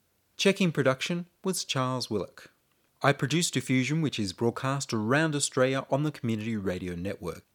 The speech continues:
including eight triple C in Alice Springs and Tennant Creek, two M V R in Nambucca Valley, and three M B R in the Mallee Border districts of Victoria and South Australia. Diffusion is syndicated globally on the National Science Foundation Science three sixty internet radio station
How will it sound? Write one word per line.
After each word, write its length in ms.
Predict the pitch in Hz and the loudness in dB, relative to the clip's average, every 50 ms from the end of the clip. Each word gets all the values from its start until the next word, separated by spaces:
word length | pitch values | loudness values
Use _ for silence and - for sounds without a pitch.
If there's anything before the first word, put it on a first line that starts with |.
| _ _ - | _ _ -2
including 480 | - 156 151 - 190 196 196 185 180 - - | -2 -2 0 2 2 2 2 2 0 0 2
eight 200 | 185 190 - - | 2 2 2 0
triple 280 | - 151 143 - 131 117 | -2 -2 0 0 0 0
C 180 | - - 123 | 2 2 2
in 80 | 117 110 | 2 2
Alice 240 | 113 110 107 104 - | 2 0 0 0 0
Springs 340 | - - 120 110 107 101 | 0 0 -2 -2 -2 -2
and 80 | 101 98 | -4 -4
Tennant 300 | - - 110 95 101 - | -4 -4 -4 -6 -6 -8
Creek, 380 | - - 170 180 185 - - - | -4 0 0 0 0 -2 -6 -4
two 160 | - 131 120 | -2 0 0
M 160 | 113 110 104 | 0 0 0
V 160 | 98 104 98 | -2 0 0
R 240 | 101 123 139 139 120 | 0 0 0 0 -2
in 100 | 101 101 | -2 -2
Nambucca 420 | 101 101 98 95 98 95 - - | -2 -2 -2 -2 -4 -4 -4 -4
Valley, 320 | 101 - 135 151 165 190 180 | 0 0 0 0 0 -2 -4
and 160 | 185 175 156 | -6 -6 -6
three 380 | - - - 190 196 185 180 - - | -6 -2 0 0 0 0 -2 -2 -2
M 160 | 156 160 151 | 0 0 0
B 160 | 135 131 120 | 2 2 2
R 160 | 117 117 120 120 | 2 2 2 0
in 60 | 117 | 0
the 80 | 107 104 | 0 0
Mallee 260 | 107 113 117 117 113 | 0 2 2 0 0
Border 320 | 107 - 107 104 101 113 | 0 0 0 0 0 -2
districts 540 | 120 - 214 214 - - 139 139 - - - - - | -2 -2 0 0 0 0 -2 -2 -2 -4 -6 -4 -4
of 120 | 135 - | -4 -2
Victoria 600 | - 147 - - - 143 135 135 131 131 127 - - | -4 -4 -6 -6 -4 -2 0 0 0 0 -2 -4 -4
and 240 | - 135 143 143 135 | -4 -4 -4 -4 -4
South 300 | - - 98 90 - - | -2 -2 -4 -4 -4 -2
Australia. 560 | 95 - - - 123 117 107 92 - - - _ _ _ _ - - _ _ - | -4 -2 0 0 0 0 0 -2 -4 -8 -12 _ _ _ _ -20 -20 _ _ -4
Diffusion 520 | - 117 - - - 151 151 139 139 147 | -4 -4 -4 0 0 2 2 2 2 2
is 120 | 151 143 131 | 2 0 0
syndicated 520 | - 127 117 113 - - 123 110 110 104 | 0 -2 -2 -2 -2 0 0 0 0 -2
globally 520 | - - 127 151 160 143 139 143 160 160 143 | 2 4 4 4 4 4 2 -2 -2 -2 -2
on 100 | 120 104 | -2 -2
the 80 | 98 | -2
National 380 | 98 104 104 104 - - 107 98 | -2 -2 -2 -2 -4 -4 -2 -2
Science 480 | - - 147 139 139 135 131 120 - | 0 2 2 2 2 0 0 -2 -2
Foundation 520 | - - 113 107 104 110 107 104 - 107 95 | -4 -2 -2 -2 0 -2 -2 -2 -4 -4 -2
Science 480 | - - - 135 131 127 120 - - | -2 0 2 2 2 0 0 -2 -2
three 180 | - - 117 104 | -2 -2 -2 -2
sixty 360 | - - 117 107 - - 107 | -2 -2 -4 -4 -4 -6 -8
internet 420 | 92 - 113 110 - 104 90 85 - | -8 -6 -6 -4 -4 -4 -6 -6 -2
radio 300 | 104 120 143 151 151 147 | 2 2 4 4 4 2
station 480 | 143 - - 160 151 - - 170 165 | 0 0 0 0 0 0 -4 -6 -8